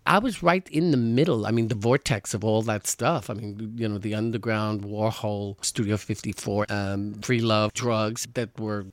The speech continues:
decent drugs. I mean, you know, not, God. And still survived all that, all that insanity. Like a cockroach here, I feel already.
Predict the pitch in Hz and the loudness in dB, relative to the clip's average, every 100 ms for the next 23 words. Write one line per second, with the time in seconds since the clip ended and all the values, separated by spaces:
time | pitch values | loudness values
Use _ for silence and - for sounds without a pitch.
0 | 117 110 170 - 117 - 90 95 120 113 | -4 2 2 2 -2 -8 -8 -4 -2 0
1 | 104 113 98 98 98 104 _ - 87 110 | 0 0 -2 -4 -6 -8 _ -8 -6 -4
2 | - - - - 190 196 170 - 220 - | -6 -8 -14 -8 -4 -4 -2 4 4 6
3 | 202 185 262 320 262 190 135 120 101 - | 6 6 6 4 4 4 4 -2 -4 -16
4 | - 139 127 120 113 107 - 120 113 107 | -10 -4 0 0 0 -2 -2 0 0 0
5 | 98 101 - - 139 147 139 - 214 - | -2 -4 -8 -10 -4 -2 0 6 6 6
6 | 147 120 107 131 110 110 - 117 104 101 | -2 -2 -2 0 0 0 0 2 2 2
7 | 104 101 117 | 2 2 2